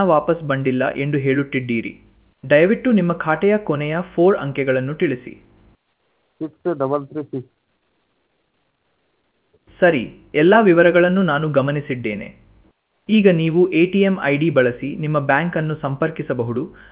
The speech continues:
Speaker 1: ಅಗತ್ಯವಿದ್ದರೆ ಆರ್ ಬಿ ಐ ಯನ್ನು ಸಂಪರ್ಕಿಸಬಹುದು.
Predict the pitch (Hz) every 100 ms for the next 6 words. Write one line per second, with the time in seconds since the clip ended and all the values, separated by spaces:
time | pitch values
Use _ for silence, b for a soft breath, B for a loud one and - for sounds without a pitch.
0 | B 147 185 185 185 156 160 185 - 147
1 | 147 175 180 180 156 139 156 160 127 127
2 | 131 131 127 117 113 104